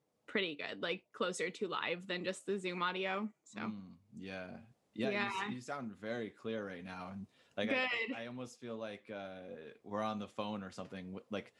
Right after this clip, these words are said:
Speaker 2: a high quality phone too. <laughs>
Speaker 1: That's awesome. Good.
Speaker 2: Yeah.
Speaker 1: Yeah, looks like you have a good setup too.
Speaker 2: Yeah,
Speaker 1: <laughs>
Speaker 2: I have, I have ha-, I've had this microphone. It's called an M Audio.
Speaker 1: Okay.
Speaker 2: This pop filter, I don't wanna grab the thing, but, uh,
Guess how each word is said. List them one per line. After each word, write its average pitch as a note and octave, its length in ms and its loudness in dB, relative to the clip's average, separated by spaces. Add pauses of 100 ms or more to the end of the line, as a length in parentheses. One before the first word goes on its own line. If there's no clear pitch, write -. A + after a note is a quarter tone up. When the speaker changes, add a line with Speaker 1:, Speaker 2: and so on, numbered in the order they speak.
(240)
Speaker 2:
a G2+ 60 2
high C#3 220 2
quality B2+ 440 0
phone G2 220 -8
too. A2+ 320 0 (200)
<laughs> - 280 -4
Speaker 1:
That's C#4+ 240 2
awesome. A3 640 0 (240)
Good. A3 540 2 (800)
Speaker 2:
Yeah. G#2 320 0
Speaker 1:
Yeah, F#2+ 80 4 (260)
looks C#4+ 160 0
like E4+ 80 4
you D4 120 4
have C#4 80 0
a C#4+ 40 -2
good G3+ 180 0
setup E3+ 280 -2
too. G3+ 240 -2 (560)
Speaker 2:
Yeah, D#3+ 240 4 (140)
Speaker 1:
<laughs> D#3 120 -4
Speaker 2:
I F3 100 2
have, A3 100 -6 (380)
I F3+ 100 -2
have G3+ 140 -6
ha-, G#3+ 220 -2
I've C#3 140 -2
had F3+ 200 -4
this C#3 200 -6
microphone. D3+ 440 -8
It's - 180 -14
called B2 240 -6
an G2 180 -6
M A#2 260 0
Audio. A#2+ 520 -2 (520)
Speaker 1:
Okay. C#4+ 360 4 (720)
Speaker 2:
This - 200 -14 (100)
pop - 240 -8
filter, B2+ 220 -10 (100)
I - 20 -6
don't G2+ 120 -6
wanna F#2+ 160 -8 (480)
grab G2 260 0
the G2 80 -10
thing, G2+ 260 -6
but, G2+ 140 0
uh, G2 160 -2